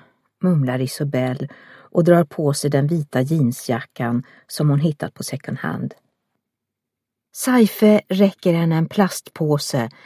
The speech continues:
där hon stoppat ner sina universalmedel, mynta, vitlök och honung. Överst en karta huvudvärkstabletter. Stackarn. Hon har alltid varit klen, ända sedan hon var baby.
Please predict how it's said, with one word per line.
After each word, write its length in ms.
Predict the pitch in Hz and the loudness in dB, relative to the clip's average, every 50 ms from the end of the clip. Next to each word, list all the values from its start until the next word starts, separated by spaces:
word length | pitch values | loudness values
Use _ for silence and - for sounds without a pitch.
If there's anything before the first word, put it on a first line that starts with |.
| - - - - _ | -20 -20 -20 -8 _
där 100 | - 160 | 0 2
hon 140 | 170 170 147 | 2 2 2
stoppat 360 | - 175 156 - - 165 - | 0 -2 -2 -2 -2 -4 -2
ner 280 | 165 156 151 135 127 | 0 0 2 2 0
sina 320 | 127 - - 139 131 135 - | -2 -2 -2 -2 -2 0 0
universalmedel, 1300 | - 151 147 143 135 131 135 143 - - 180 156 127 113 110 123 135 139 143 127 117 113 120 117 - 147 143 _ _ _ _ _ - | 0 0 2 2 0 0 -2 -4 -4 -4 -2 -2 -2 -2 -2 -2 -2 -2 -2 -2 -4 -4 -6 -8 -8 -10 -14 _ _ _ _ _ -2
mynta, 680 | 131 143 151 147 135 117 113 - - - 131 160 214 226 _ _ _ | 0 2 2 2 2 0 -2 -6 -6 -4 -4 -4 -4 -6 _ _ _
vitlök 760 | - 139 160 208 196 143 135 _ - 135 135 139 143 - - | -4 0 2 2 2 2 -2 _ -6 -2 -2 -2 -2 -2 -4
och 120 | 185 190 | -6 -6
honung. 480 | - 160 127 - - - - - - _ _ _ _ _ _ _ - - - - _ - | -4 -6 -4 -4 -4 -6 -6 -8 -12 _ _ _ _ _ _ _ -20 -20 -20 -14 _ 2
Överst 460 | 175 175 170 170 160 165 151 - - | 4 4 4 4 2 0 -4 -4 -6
en 140 | - 160 151 | -4 -4 -4
karta 280 | - - 143 143 - 139 | -4 -4 -6 -4 -4 -4
huvudvärkstabletter. 1160 | 143 143 - - 135 127 120 131 - - - - 139 135 147 147 - _ - 120 - 156 _ _ _ _ _ _ _ _ _ _ _ _ _ _ - | -4 -4 -4 -4 -4 -4 -4 -6 -8 -10 -10 -10 -8 -6 -6 -8 -8 _ -12 -12 -12 -12 _ _ _ _ _ _ _ _ _ _ _ _ _ _ -18
Stackarn. 760 | - - - - - - - _ _ - - - - 165 - _ _ _ _ _ _ _ _ | -16 -14 -10 -10 -12 -12 -14 _ _ -18 -16 -16 -16 -18 -20 _ _ _ _ _ _ _ _
Hon 160 | - 214 214 208 | 2 4 6 8
har 100 | 202 190 | 8 6
alltid 320 | 185 160 - - 185 156 | 6 4 2 0 2 4
varit 260 | 151 143 139 139 143 | 6 6 4 2 -2
klen, 520 | - - 139 147 143 151 - - - - - _ - - - - _ | -6 -6 -4 -4 -4 -4 -6 -8 -10 -12 -16 _ -20 -20 -20 -12 _
ända 320 | - 208 202 202 208 247 226 | 2 4 6 6 6 4 4
sedan 180 | - 220 190 | 4 2 2
hon 120 | 170 156 139 | 4 2 2
var 100 | 131 131 | 0 0
baby. 600 | 131 143 131 127 127 135 135 131 147 - 139 | 2 2 2 2 2 0 -2 -4 -8 -12 -14